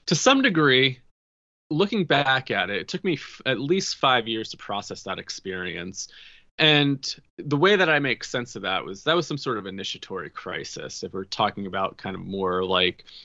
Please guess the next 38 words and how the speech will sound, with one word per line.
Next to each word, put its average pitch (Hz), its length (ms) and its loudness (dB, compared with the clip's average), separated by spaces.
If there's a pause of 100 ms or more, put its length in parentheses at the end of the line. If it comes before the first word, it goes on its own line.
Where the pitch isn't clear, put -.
(140)
you 107 100 -2
know, 92 100 0
a 92 60 -2
spiritual 104 640 4
narrative, 90 640 2
that 143 400 6
was 131 220 0
the - 160 -6
event 104 400 -8
that 87 160 -10
really 104 420 -4
kind 98 200 -8
of 92 60 -10
got 92 220 -2
me 98 60 -8
on 95 180 -4
this 82 180 -10
path. 87 380 -2
That 131 300 2
one 139 160 -2
threw 120 320 -6
me 113 160 -6
into 101 160 -12
the 90 100 -16
depths - 400 -8
of - 80 -16
hell 120 460 -2 (500)
that, 107 400 4
like, 104 300 -6
I 117 100 0
needed 127 300 -2
to 101 220 -10
find 110 360 0
my 104 140 -8
way 95 200 -8
out. 101 220 -2
And 67 100 -18
so 95 300 -8